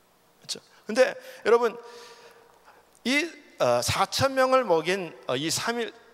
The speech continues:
그, 아, 삼 일 그, 그 기간 동안에, 아, 아무것도 못 먹고 있었을 때 우리 주님께서, 어, 이 그 칠병 이어기를 총해서 사천 명을 이렇게 먹이시-, 먹이셨을 때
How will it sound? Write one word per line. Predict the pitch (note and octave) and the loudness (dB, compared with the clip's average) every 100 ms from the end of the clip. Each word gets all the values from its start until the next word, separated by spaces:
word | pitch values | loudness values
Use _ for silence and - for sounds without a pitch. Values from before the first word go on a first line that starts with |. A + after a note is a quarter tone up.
| _ - | _ -6
그, | D3+ D3+ - - _ _ - | -2 -2 -4 -10 _ _ -6
아, | A#2 A2+ A2+ | -2 -2 -4
삼 | - A3 A3 | -4 -4 -2
일 | G#3 | -2
그, | - D3 C#3 | -2 -6 -6
그 | D#3 D#3 | -6 -6
기간 | - C#3+ C#3 | -2 -2 -2
동안에, | C#3 A#2+ A#2+ D3 D3+ A2+ - - - - | -4 -4 -2 -2 -2 -4 -10 -20 -20 -4
아, | C#3+ D#3 | -2 0
아무것도 | F#3 A3 G#3+ G#3+ | 0 0 0 -2
못 | G3+ | -2
먹고 | G3 G#3 | -4 -4
있었을 | E3+ E3+ | -4 -4
때 | F#3 | -4
우리 | E3 | -4
주님께서, | D#3+ D#3+ D#3 C#3+ D#3+ D3 - | -6 -6 -4 -2 0 0 -2
어, | D#3+ | -4
이 | F3 E3+ D#3 - | -4 -6 -8 -6
그 | D#3+ | -4
칠병 | - A#3 A3 A3 | -4 -4 -4 -4
이어기를 | D#3+ D#3 D#3 - | -4 -4 -4 -6
총해서 | - - D#3+ - D#3 C3+ | -10 -6 -4 0 0 0
사천 | - D3 E3 | -2 -6 -6
명을 | D#3 D#3 | -4 -4
이렇게 | C3 C#3 | -2 -4
먹이시-, | A#2 A#2+ A#2+ - | -4 -6 -10 -10
먹이셨을 | A2+ A#2 A#2 A2 A2+ | -6 -6 -6 -8 -8
때 | - F3+ | -4 -2